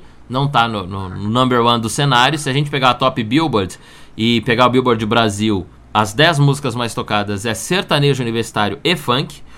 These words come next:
O funk tá comparado ao R and B americano. Então, quando a gente ouve, é, o R and B americano atual, internacional, eles comparam ao funk brasileiro, então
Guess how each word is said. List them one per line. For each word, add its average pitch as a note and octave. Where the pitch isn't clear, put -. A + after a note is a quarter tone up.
O A#2+
funk D3
tá C#3
comparado C3
ao A#2
R B2
and G#2+
B C#3+
americano. A#2
Então, A#2+
quando C3
a A#2
gente C#3
ouve, A2+
é, G2+
o A2+
R B2+
and A#2+
B B2+
americano A#2
atual, G#2+
internacional, A2+
eles G#2+
comparam A2
ao G#2+
funk C#3
brasileiro, A2
então G#2+